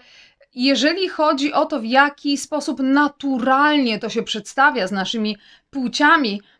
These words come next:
to mężczyzna energię wysyła, a kobieta ją,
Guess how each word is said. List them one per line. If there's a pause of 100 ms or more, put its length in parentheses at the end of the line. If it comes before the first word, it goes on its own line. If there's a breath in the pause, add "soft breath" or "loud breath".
(280 soft breath)
to
mężczyzna
energię
wysyła,
a
kobieta
ją,